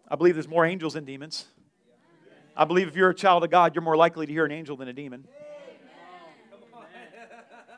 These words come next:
Now, if you're not a child of God, well, I wouldn't trust every voice you hear.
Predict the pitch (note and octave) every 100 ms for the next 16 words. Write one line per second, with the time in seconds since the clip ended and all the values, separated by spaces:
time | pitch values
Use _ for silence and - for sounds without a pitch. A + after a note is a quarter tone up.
0 | A#3 _ D4+ _ _ _ _ E3 D3 _
1 | _ _ - F#3 F#3 G3 A#3 B3+ G3 D#3
2 | D3+ C#3+ C#3+ D#3+ D3+ D3 D3+ _ _ _
3 | - C#3+ F3 - F#3+ F3+ F#3 E3+ D#3 D#3
4 | E3+ D3 C#3+